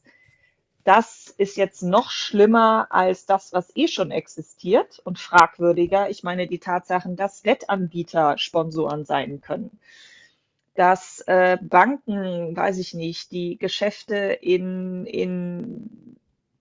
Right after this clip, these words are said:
in Bereichen machen, weiß ich nicht, die man vielleicht nicht möchte oder so. Oder dass, ähm, keine Ahnung,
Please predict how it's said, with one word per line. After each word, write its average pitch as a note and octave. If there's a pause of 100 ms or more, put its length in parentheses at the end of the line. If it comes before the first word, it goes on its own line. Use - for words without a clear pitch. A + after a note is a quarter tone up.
(140)
in F#3+
Bereichen F#3
machen, F#3
weiß F3+
ich F3
nicht, E3
die F3+
man F3
vielleicht E3+
nicht -
möchte -
oder E3
so. E3 (520)
Oder G3
dass, -
ähm, F3+
keine F#3+
Ahnung, F3+